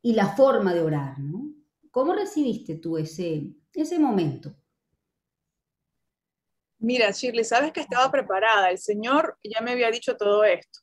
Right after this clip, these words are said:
Speaker 2: Cuando yo hago esta oración y hago este llamado, no fue un llamado deliberado. Esto fue algo que el Señor me dijo y, y en, y en oración, cuando el Señor nos habla, eh, siempre Él nos va a confirmar su palabra, sea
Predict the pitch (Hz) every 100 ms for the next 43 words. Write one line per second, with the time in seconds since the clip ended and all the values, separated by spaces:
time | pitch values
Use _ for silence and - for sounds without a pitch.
0 | _ - 214 208 202 196 214 240 262 285
1 | 277 277 202 185 285 269 214 214 - 262
2 | 269 254 233 240 214 208 254 247 220 202
3 | 196 196 185 185 180 180 175 156 - -
4 | - - 233 226 226 - 214 202 196 208
5 | 240 254 254 - 294 - 208 202 190 185
6 | 185 _ _ _ _ _ 202 190 190 185
7 | 185 - 190 196 202 254 294 - 247 240
8 | 262 269 - _ 220 220 220 240 269 302
9 | 330 - - 214 208 220 254 277 _ _
10 | _ _ _ _ _ _ _ 208 196 185
11 | 180 - 226 226 254 240 226 226 220 233
12 | 220 202 190 185 - 202 170 175 170 170
13 | 170 170 - 185 185 175